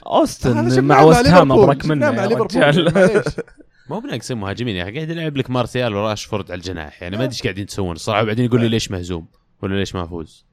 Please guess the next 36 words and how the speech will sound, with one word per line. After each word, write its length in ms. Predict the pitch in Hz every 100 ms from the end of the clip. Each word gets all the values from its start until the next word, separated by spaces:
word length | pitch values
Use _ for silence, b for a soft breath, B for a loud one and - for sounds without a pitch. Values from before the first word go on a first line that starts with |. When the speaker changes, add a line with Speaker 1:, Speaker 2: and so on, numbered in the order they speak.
| _ _ _ 160
Speaker 2:
آه، 280 | 185 185
لا، 200 | 180 180
لا، 240 | 180 170 165
لا، 240 | 185 208
اللي، 380 | 202 196 190 185
اللي 120 | 185
يستاهل، 340 | 202 220 226 214
اللي 140 | 185
يستحق 380 | 175 - 190 208 -
يذكر 340 | 170 165 147
في 80 | 131
المباراتين 500 | 139 143 151 170 196
الأخيرة 480 | 160 147 170 131 120 -
باليونايتد 720 | 139 139 151 165 165 165 160 _ _ _ _ -
آه، 380 | 143 147 151
ضد 200 | 147 175
السيتي 400 | 165 - 202 185
لعبنا 320 | 156 160 156 151
بثلاث 280 | 175 196
أظهرة 280 | 190 165 160
يسار 360 | 151 147 175 147
في 60 |
الدفاع 540 | 135 131 139 165 165 156
وجناح 380 | 156 131 170 165
يمين. 360 | 151 170 147 127
ضد، 200 | 143 131
في 80 |
الدوري 560 | 151 135 185 175 180 170
لعبنا 400 | 151 160 160 156
ثلاث 220 | 143 175
أظ-، 400 | 170 165 147 143
ثلاث 260 | 147 165 160
أظهرة 240 | 165 160
يسار 440 | 160 151 175 170 160
وظهير 460 | - 143 147 180
يمين. 360 | 151 147 131 117